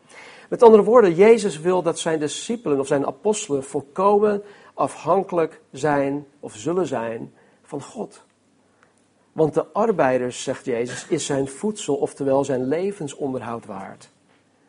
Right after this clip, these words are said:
Hè, en op het moment dat ze uitgaan,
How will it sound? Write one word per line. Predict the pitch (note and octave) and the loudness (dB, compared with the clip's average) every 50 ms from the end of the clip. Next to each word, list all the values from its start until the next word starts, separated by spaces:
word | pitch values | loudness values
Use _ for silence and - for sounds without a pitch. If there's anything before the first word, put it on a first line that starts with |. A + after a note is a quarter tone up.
| _ _ _ _ _ _ _ _ _ _ _ _ _ _ _ _ _ _ _ | _ _ _ _ _ _ _ _ _ _ _ _ _ _ _ _ _ _ _
Hè, | - E3 G#3 | -2 0 2
en | G3+ E3 F3 | 2 2 2
op | - D3 | 0 -2
het | C#3+ D3 | -2 0
moment | C#3+ C3+ D3+ F#3 G3 F3+ F3 | 0 2 4 4 4 4 2
dat | E3 C3+ | 0 -2
ze | - - - | -2 -8 -4
uitgaan, | - F#3 G3+ G3 - - F3+ F3 F3 F3 E3+ F3 F#3 | -2 -2 -2 -2 -4 -6 -6 -4 -2 -4 -4 -6 -10